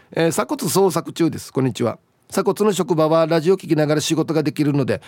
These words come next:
毎日ラジオ聞きながら楽しく仕事しているよ。」いいね。だけどよ、イバやおばさんがいて、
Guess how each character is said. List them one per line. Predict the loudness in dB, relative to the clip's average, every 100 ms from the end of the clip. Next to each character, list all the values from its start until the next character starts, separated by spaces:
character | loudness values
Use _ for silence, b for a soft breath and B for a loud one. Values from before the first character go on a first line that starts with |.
| B
毎 | 0 2
日 | 2 0 0
ラ | 2
ジ | 0
オ | 0
聞 | -2
き |
な | 0 0
が | 0
ら | -4 -4
楽 | -2 -2
し | -2
く | -4
仕 | 0
事 | -2 -2
し | -2
て | -2
い |
る | -2
よ。」 | -8 _ _
い | -4
い | -2
ね。 | -2 -6 -10 _ _ _ _ _ _ _ -4
だ | -2
け | 0
ど | 2
よ、 | 0 0 _ _ _ _ _ 0
イ | 2
バ | 4
や | 4 2 2
お |
ば | 0
さ | 0
ん | 0
が | 0
い | 0
て、 | -2